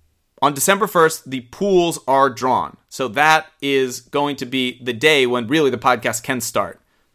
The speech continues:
which is also in, like, four days. We also don't have much time. And also, unlike the Joe Picks an N F L Team podcast, we're gonna keep it tight.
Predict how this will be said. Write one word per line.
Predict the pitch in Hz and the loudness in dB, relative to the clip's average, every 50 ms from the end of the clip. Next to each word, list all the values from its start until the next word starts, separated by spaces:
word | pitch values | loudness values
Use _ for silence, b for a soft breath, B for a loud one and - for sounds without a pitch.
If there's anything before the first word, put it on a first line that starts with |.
| _ _ _ _ | _ _ _ _
which | - 147 139 | -4 -4 -2
is | 143 139 139 | 0 2 4
also | 139 139 139 - 131 123 | 4 4 4 2 -2 -4
in, | 120 | -2
like, | 113 107 104 - | -4 -6 -6 -8
four | - - 117 107 101 | -8 -6 -4 -4 -4
days. | 95 90 78 80 82 - - - - b b b b b b b b b b b b _ _ | -6 -8 -10 -12 -14 -16 -16 -16 -18 b b b b b b b b b b b b _ _
We | 143 165 | 4 6
also | 180 202 - 185 | 6 6 4 2
don't | 170 165 160 151 | 0 0 0 0
have | 143 135 | 0 -2
much | 135 113 - - | -4 -6 -8 -8
time. | - 117 95 - - - - _ _ _ _ _ _ _ _ _ _ _ _ _ _ _ _ - _ - | -8 -8 -8 -8 -10 -16 -20 _ _ _ _ _ _ _ _ _ _ _ _ _ _ _ _ -20 _ -2
And | 139 160 | 0 2
also, | 175 180 - 202 165 - | 2 4 4 2 2 2
unlike | 139 156 160 156 151 151 147 - | 2 0 2 2 0 0 0 -4
the | 135 | -4
Joe | 117 143 147 139 | -2 0 2 2
Picks | 139 147 151 - - | 2 0 -4 -4 -4
an | 143 135 | -4 -4
N | 131 127 | -4 -4
F | 120 - 165 | -2 0 2
L | 180 196 190 | 2 2 2
Team | - 180 156 135 | 0 -4 -6 -4
podcast, | - 139 120 117 117 117 127 117 113 113 107 113 - _ _ _ _ | 0 0 0 0 0 0 0 0 0 0 -2 -4 -10 _ _ _ _
we're | - 131 | -8 -6
gonna | 143 143 | -6 -6
keep | - - 147 - | -6 -6 -6 -6
it | 139 - - | -8 -8 -10
tight. | - - 160 147 - - _ _ | -4 -2 -2 -2 -2 -4 _ _